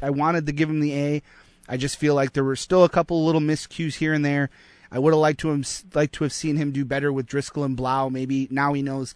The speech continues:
get one of these guys a little more prepared for the very, very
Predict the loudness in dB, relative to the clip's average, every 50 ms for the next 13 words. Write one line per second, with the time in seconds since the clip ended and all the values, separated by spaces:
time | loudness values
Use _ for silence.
0 | _ _ -4 -4 -2 0 0 0 0 -2 -2 -2 -2 -2 -2 -2 -4 -4 -4 -4
1 | -2 -4 -4 -6 -6 -8 -6 -4 -2 0 0 2 0 -2 -4 _ _ _ _ _
2 | _ _ _ _ _ -12 -4 -2 0 0 0 0 -2 -6 -8 -4 0 2 2 2
3 | 2 0 0 0 0 0 0 0 -2 -4 -6